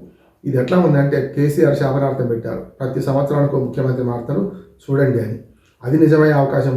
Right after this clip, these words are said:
ఉందా, అది నిజమై కాబోతుందా అని కూడా కొందరు అంటున్నారు. ఏదైనా సరే ఇప్పుడు శృతి లేని సంసారం కష్టం, గతి లేని సంసారం చేయొచ్చు, కానీ శృతి లేని సంసారం చేయొచ్చు కష్టం.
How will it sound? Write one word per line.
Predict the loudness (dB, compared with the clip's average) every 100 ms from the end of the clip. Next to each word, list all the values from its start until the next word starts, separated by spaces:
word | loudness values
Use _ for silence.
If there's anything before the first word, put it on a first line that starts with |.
| -2
ఉందా, | -2 -4 -10 -20 _ -8
అది | -2
నిజమై | 0 2 2 2 0 0
కాబోతుందా | 0 0 0 -2 -4 -2
అని | -2
కూడా | -2 -2
కొందరు | -2 -4 -6
అంటున్నారు. | -6 -4 -4 -8 -14 -20 _ _
ఏదైనా | 0 4 6 6
సరే | 4 2 2 -4 -10 -20 _ -16
ఇప్పుడు | -8 -6
శృతి | -2 4
లేని | 6 6
సంసారం | 4 0 2 0
కష్టం, | 0 -4 -6 -4
గతి | -2
లేని | 0 0
సంసారం | -2 0 0 0
చేయొచ్చు, | 0 0 -4
కానీ | -4
శృతి | -2 0
లేని | 2 0
సంసారం | 0 0 0 0
చేయొచ్చు | 0 -2 -6
కష్టం. | -10 -4